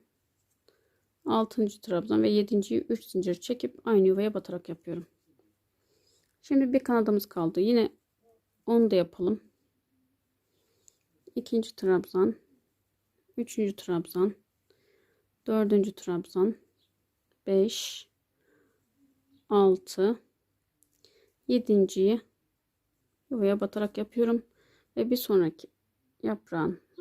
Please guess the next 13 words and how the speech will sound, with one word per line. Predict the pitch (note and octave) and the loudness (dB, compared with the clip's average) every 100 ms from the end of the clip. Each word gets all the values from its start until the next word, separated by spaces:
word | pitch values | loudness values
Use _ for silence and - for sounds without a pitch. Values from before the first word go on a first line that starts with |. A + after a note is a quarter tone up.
| D4 | -4
arasından | G3+ F#3+ - E3+ D#3+ F#3 | -2 -2 -4 -2 0 0
girip | A3+ A3 _ _ _ _ _ _ _ _ _ _ | -2 -4 _ _ _ _ _ _ _ _ _ _
sabitleyip | - C4 A#3+ G3+ - G3 G3 - | -6 -2 0 -2 -4 -2 -2 -4
bir | B3+ | -2
zincir | A3+ G3+ | 0 0
çekip | G3+ G3 B3 - - | -2 -6 -6 -8 -12
ipimi | A#3 G#3 G#3 | -8 -2 -2
kırıyorum. | G#3 - E3 D3 E3+ - _ _ _ _ _ _ _ _ _ _ _ _ _ _ _ _ _ - | -2 -2 -2 -2 -4 -12 _ _ _ _ _ _ _ _ _ _ _ _ _ _ _ _ _ -8
Ezanımız | G#3 F3+ F3 F3+ - | -2 0 0 -2 -8
bitsin, | - - G3 | -10 -6 -4
devam | E3 D3+ D3 | -2 -2 -4
edelim. | - - - _ _ _ _ _ _ _ _ _ _ _ _ _ _ _ _ _ _ _ _ - | -8 -18 -20 _ _ _ _ _ _ _ _ _ _ _ _ _ _ _ _ _ _ _ _ -2
Arkadaşlar, | C4 B3+ G#3+ G#3 G3+ | -2 -2 -6 -6 -6